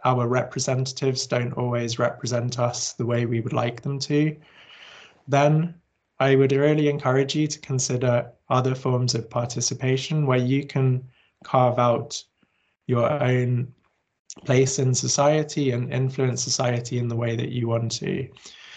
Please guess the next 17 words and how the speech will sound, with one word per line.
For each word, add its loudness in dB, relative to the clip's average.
So 2
you 6
can -2
run 6
as 0
an -4
election -2
in -6
any, 0
as 0
a -2
candidate -2
in -4
any 0
of -2
the -4
election, -2